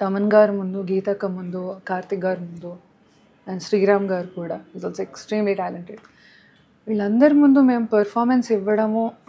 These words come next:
<clears throat> అది కాక ఆడియన్స్ సపోర్ట్, అభిమానం. Very thankful, first of all, select అయినందుకు. I am really thankful to aha and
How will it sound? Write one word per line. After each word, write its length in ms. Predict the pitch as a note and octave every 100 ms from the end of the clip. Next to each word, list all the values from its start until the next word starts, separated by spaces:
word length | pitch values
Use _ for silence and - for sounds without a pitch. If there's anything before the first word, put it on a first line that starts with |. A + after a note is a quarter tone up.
| -
<clears throat> 280 | B3+ G3+ -
అది 140 | F#3
కాక 300 | G3+ G3 G3+
ఆడియన్స్ 600 | A3+ F#3+ F#3+ G#3 F#3+ - - _
సపోర్ట్, 520 | - G3 F#3 G3+ G3+ - _ -
అభిమానం. 460 | F3+ F#3 F#3 F#3 F#3+ _ _ _ _ _ _ _ _ _ _ _ _ _ G#3
Very 200 | B3 F4+
thankful, 560 | G4 G#3 A3 A#3 A3+
first 340 | G3 - F#3 -
of 60 | G3+
all, 100 | G3+
select 280 | G3+ F#3+ G3
అయినందుకు. 520 | G#3+ F#3 F3+ F3 - - - G3+
I 100 | F#3
am 180 | F3+ F3
really 280 | A#3+ C4+ C#4
thankful 380 | A3+ G#3+ A3+
to 120 | A3 A3
aha 580 | F#3 F3+ F3+ G3+ G#3 G#3+
and 280 | F#3+ F#3 G3+